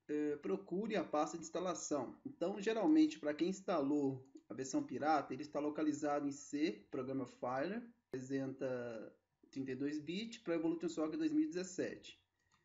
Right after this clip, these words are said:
Aí o programa não te permite. Então, geralmente, isso aqui é só pra esse caminho aqui que ele pede aqui, esse programa Fire oitenta e seis, trinta, isso aqui é pra versão original.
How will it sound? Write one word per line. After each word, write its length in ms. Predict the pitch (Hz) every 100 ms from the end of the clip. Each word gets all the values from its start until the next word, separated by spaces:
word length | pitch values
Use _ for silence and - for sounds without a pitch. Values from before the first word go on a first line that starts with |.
| _ _ -
Aí 240 | 202 233
o 40 |
programa 300 | 247 220 220
não 100 | 220
te 120 | 240 -
permite. 500 | 269 202 175 156 160
Então, 240 | - 226
geralmente, 460 | 247 262 196 190 185
isso 100 | 156
aqui 160 | 202
é 60 | 190
só 240 | - 202
pra 760 | 220 220 214 202 175 143 117 - - _ _ _ - - _ _ _ -
esse 300 | 165 220 139
caminho 420 | 160 156 156 147
aqui 180 | 139 151
que 80 | 147
ele 120 | 131
pede 340 | - 131 127
aqui, 240 | 131 185 180
esse 160 | 156
programa 320 | 151 131 135 135
Fire 160 | 127
oitenta 260 | 131 135 165
e 80 | 170
seis, 480 | - 208 202 185
trinta, 720 | - 165 196 202 185 180 175 165
isso 160 | 165
aqui 120 | 156
é 100 | 180
pra 140 | 180 185
versão 280 | 180 - 190
original. 640 | 202 214 196 139 113